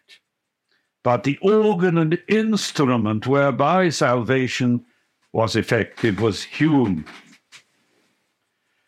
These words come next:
"We are to see in Christ," said Nestorius, the victory not just of God, but of man. So Nestorius is emphasizing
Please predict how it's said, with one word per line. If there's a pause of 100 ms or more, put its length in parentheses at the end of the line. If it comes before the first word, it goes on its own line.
(360)
"We
are
to
see
in
Christ,"
said
Nestorius, (500)
the
victory (200)
not
just
of
God, (440)
but
of
man. (1900)
So
Nestorius
is
emphasizing